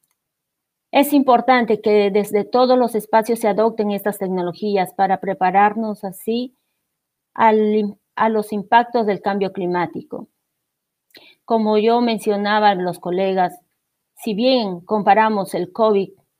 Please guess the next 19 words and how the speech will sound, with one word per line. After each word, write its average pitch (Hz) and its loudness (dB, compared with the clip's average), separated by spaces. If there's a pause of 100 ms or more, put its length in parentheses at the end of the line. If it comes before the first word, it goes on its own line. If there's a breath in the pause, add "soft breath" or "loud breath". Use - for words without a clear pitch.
(720)
con 220 2
los 208 -4
impactos 233 2
que 202 -2
dejará 202 0
el 208 0 (120)
cambio 214 0
climático, 208 -4 (140)
es 202 0
del 202 0
uno 208 0
al 185 -4
cien 196 -8
por 180 -8
ciento. 170 -6 (920)
Es 226 0
decir, 226 0
que 208 -2
tenemos 226 -2